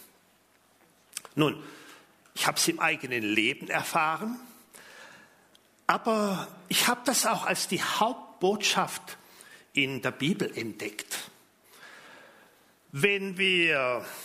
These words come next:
wissen, dass es Hauptthemen gibt, auf die konzentrieren wir uns, nicht wahr? Es gab in den letzten zwei Jahren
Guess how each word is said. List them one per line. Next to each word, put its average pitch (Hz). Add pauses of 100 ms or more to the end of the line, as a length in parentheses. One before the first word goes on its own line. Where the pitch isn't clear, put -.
(560)
wissen, 139 (800)
dass -
es -
Hauptthemen 175
gibt, - (460)
auf -
die 190
konzentrieren 143
wir 113
uns, 95
nicht -
wahr? 160 (800)
Es -
gab 294
in 190
den 185
letzten 190
zwei 185
Jahren 135